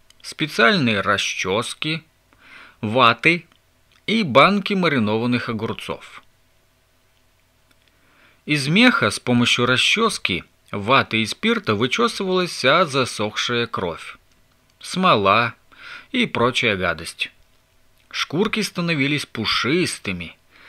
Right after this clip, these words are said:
и с ними было уже просто жалко расставаться за те копейки, которые платило скупое государство.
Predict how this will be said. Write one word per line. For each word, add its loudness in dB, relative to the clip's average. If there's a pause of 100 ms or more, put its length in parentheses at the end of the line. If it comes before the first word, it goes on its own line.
(240)
и 0
с -4
ними 2
было 2
уже 0
просто 0
жалко 2
расставаться -2
за -4
те -4
копейки, -8
которые -2
платило -4
скупое -4
государство. -6